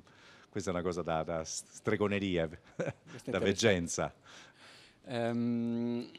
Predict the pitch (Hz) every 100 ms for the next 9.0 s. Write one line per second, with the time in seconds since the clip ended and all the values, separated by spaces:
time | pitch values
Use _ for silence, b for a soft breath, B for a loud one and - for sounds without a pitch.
0 | - - 220 160 147 165 110 175 175 131
1 | - 123 - 113 107 104 185 202 - -
2 | 90 85 b b 123 120 160 113 107 104
3 | 101 - - - 113 - 101 98 104 104
4 | 120 170 185 95 90 98 85 90 87 87
5 | 87 87 85 85 85 85 85 80 85 85
6 | - 85 - 87 104 95 92 87 82 -
7 | 90 85 85 85 82 87 82 85 95 113
8 | 139 - 82 - 80 82 80 80 82